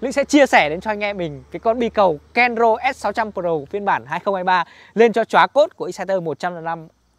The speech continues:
đem lại đến cho anh em mình ánh sáng. Và bây giờ Lĩnh sẽ nổ máy cho các bạn nhé, Lĩnh sẽ nổ máy.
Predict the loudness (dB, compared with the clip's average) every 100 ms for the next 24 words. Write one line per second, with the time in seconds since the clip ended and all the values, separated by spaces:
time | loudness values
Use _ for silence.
0 | _ _ -6 -4 -4 -6 -6 -4 -4 -8
1 | -10 -14 -6 -6 -6 -10 -6 -4 -6 -6
2 | -14 -16 _ _ -2 -2 -2 -4 -4 -6
3 | -6 -10 -10 -14 -10 -8 -8